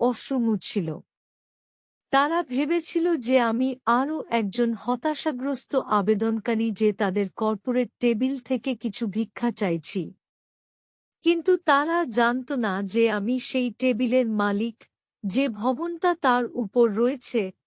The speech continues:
এবং প্রায় তাদের সম্পূর্ণ ভবিষ্যতের মালিক। আমি আট বছর ধরে তাদের বেতন পরিশোধ করছিলাম,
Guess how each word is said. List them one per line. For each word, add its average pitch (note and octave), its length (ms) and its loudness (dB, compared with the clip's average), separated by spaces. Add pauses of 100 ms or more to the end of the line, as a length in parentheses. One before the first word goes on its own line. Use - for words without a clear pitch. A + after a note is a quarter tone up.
(180)
এবং A#3+ 420 2
প্রায় C#4 280 2
তাদের B3+ 340 0
সম্পূর্ণ D4+ 760 -4
ভবিষ্যতের A3+ 760 -2
মালিক। F3 420 -2 (1200)
আমি C4+ 380 2
আট D4 280 -2
বছর C4 440 0
ধরে A#3+ 400 2
তাদের A#3 400 2
বেতন A3 500 -2
পরিশোধ A3 520 0 (100)
করছিলাম, F#3 680 -4